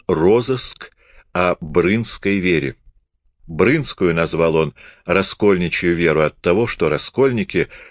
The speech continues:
гнездились в брянских или брынских лесах. Разделённый на три части. Первая —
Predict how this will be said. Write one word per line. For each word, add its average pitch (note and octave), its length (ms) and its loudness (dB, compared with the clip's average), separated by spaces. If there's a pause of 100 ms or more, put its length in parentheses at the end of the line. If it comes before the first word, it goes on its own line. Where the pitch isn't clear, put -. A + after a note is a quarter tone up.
гнездились F#2 720 0
в D2+ 220 -10
брянских A#2 760 -2
или D#2+ 280 0
брынских F#2 880 -2
лесах. F2 640 -4 (960)
Разделённый C#3 760 2
на D3 180 0
три C3 200 -8
части. - 580 -2
Первая — D#2+ 460 0